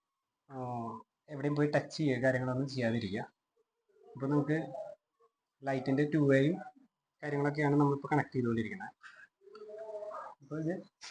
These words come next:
ക്രിമ്പ് അടിച്ച് കഴിഞ്ഞാൽ നമുക്ക് കുറച്ചും കൂടി ഈസിയാണ് ചെയ്യാനെല്ലാം.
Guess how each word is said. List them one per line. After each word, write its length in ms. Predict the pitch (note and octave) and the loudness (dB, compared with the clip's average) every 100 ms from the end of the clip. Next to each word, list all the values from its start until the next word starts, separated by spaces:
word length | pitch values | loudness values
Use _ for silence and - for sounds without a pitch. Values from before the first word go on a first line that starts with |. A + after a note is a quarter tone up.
| - | -6
ക്രിമ്പ് 360 | - D3 D3 D#3 | 0 4 4 4
അടിച്ച് 260 | F#3 D3 F#3+ | 2 0 0
കഴിഞ്ഞാൽ 280 | F#3+ F3+ F#3 | 2 2 2
നമുക്ക് 220 | E3+ - | -2 0
കുറച്ചും 360 | F3 E3 - | -2 -2 -2
കൂടി 160 | D#3 E3 D3 | 0 4 4
ഈസിയാണ് 580 | C#3+ C#3+ - F3+ B2+ D3 - - - _ _ | 2 0 0 2 2 0 -4 -16 -20 _ _
ചെയ്യാനെല്ലാം. 520 | D#3 C#3 C3 A#2 A2+ | -6 -4 -2 -2 -2